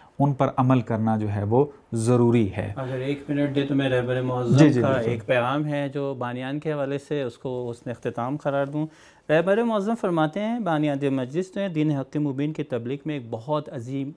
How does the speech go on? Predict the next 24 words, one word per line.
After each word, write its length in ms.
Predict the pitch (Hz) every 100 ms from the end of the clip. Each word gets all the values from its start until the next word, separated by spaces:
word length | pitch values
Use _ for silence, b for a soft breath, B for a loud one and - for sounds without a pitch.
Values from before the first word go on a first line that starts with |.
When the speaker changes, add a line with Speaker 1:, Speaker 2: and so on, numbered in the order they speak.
| _
Speaker 2:
کردار 340 | 127 110 113 123
ادا 180 | 110 110
کر 140 | 110 -
سکتے 400 | - 113 - 104
ہیں، 80 | 107 _ B B B B
لہٰذا 340 | 143 151 175 220
اس 120 | 214
کو 100 | 226
ایک 120 | 208
روایتی 500 | 165 156 151 175 247
کام 280 | 233 220 220
نہ 80 | 220 -
سمجھیں، 360 | 135 104 101 95 - b b b
بلکہ 300 | 156 180 185
آپ 240 | 170 175
لوگوں 320 | 180 165 170
کی 180 | 165 175
ذہنی 380 | 151 156 160 180
سطح 340 | 170 160 165 160
کو 100 | 170
ارتقا 460 | 151 143 135 - 180
دے 120 | 160
سکتے 380 | 151 147 - 147
ہیں، 260 | 143 139